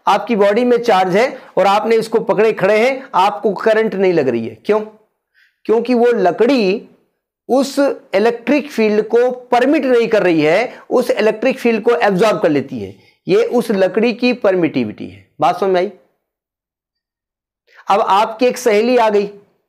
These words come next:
और आप हमेशा उससे गुस्सा ही रहती हैं। आपने कहा, "देखो, मैंने इस लकड़ी को पकड़ रखा है और मुझे करंट नहीं लग रहा है, तुम बड़ी बहादुर हो तो तुम भी पकड़ो।"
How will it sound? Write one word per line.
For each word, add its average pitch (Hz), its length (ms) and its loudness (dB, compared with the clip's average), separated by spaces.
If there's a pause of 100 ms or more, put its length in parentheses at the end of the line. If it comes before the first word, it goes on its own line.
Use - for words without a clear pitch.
(960)
और 180 140 0
आप 190 220 2
हमेशा 202 400 0
उससे 202 460 0
गुस्सा 139 360 -4
ही 208 60 4
रहती 190 320 0
हैं। 120 320 -8 (220)
आपने 202 360 0
कहा, 226 280 2
"देखो, 226 500 0
मैंने 208 280 0
इस 233 180 -2
लकड़ी 214 300 2
को 220 120 0
पकड़ 220 380 0
रखा 214 240 2
है 190 300 0 (200)
और 175 80 0
मुझे 190 240 2
करंट 233 320 0
नहीं 214 140 2
लग 165 140 2
रहा 147 120 2
है, 139 100 -6
तुम 226 160 0
बड़ी 226 140 2
बहादुर 202 420 2
हो 202 60 2
तो 202 80 0
तुम 180 200 0
भी 190 80 2
पकड़ो।" 240 600 -2